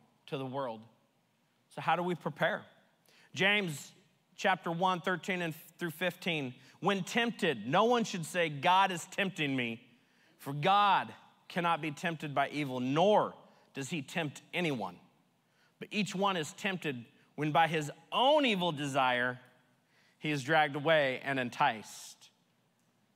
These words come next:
See, I have to take ownership for my sin, for my behavior. And that's tough to do. Then after desire has conceived, it gives birth to sin, and sin,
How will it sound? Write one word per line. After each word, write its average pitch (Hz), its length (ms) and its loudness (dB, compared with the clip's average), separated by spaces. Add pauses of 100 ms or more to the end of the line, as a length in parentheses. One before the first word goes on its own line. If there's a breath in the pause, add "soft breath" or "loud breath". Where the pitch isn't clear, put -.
(140)
See, 151 160 0
I 156 40 4
have 156 140 2
to 151 60 -12
take 143 280 -4
ownership 151 480 -2
for - 140 -12
my 123 220 -4
sin, 117 400 -12 (640)
for - 120 -10
my 127 200 0
behavior. 107 440 -8 (720)
And 113 80 -8
that's 123 160 -4
tough - 240 -2
to 117 60 -12
do. 113 300 -4 (840 soft breath)
Then 151 120 0
after 180 300 2
desire 170 520 2
has 165 180 0
conceived, 151 480 -6
it 135 80 -8
gives 143 240 -2
birth 143 340 -4
to 127 80 -12
sin, 135 380 -6
and 123 120 -6
sin, 139 380 -4